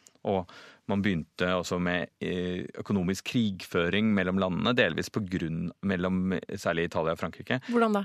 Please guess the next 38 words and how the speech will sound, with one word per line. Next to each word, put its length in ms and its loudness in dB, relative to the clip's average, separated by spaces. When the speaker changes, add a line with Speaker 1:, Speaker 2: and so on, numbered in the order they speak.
Speaker 1:
N-, 240 2
nei, 300 4
med 320 2
boikott 560 0
av 220 4
hverandres 380 2
varer 480 2
og, 200 0
og 80 0
mottiltak 760 2
og 60 -4
den 140 0
type 260 -4
ting, 220 4
som 160 0
vi 140 4
jo 140 4
kjenner 300 2
fra 300 2
moderne 420 2
tid. 220 0
Speaker 2:
Ja 100 2
da. 60 -4
Speaker 1:
Det 160 4
var 120 6
noe 220 4
som 220 2
delvis 480 0
ble 400 0
begynt 560 0
rundt 360 2
dette 300 -2
med 460 0
å 180 2
beskytte 460 -4
sin 220 0
egen 420 0
sukkerindustri. 1120 -4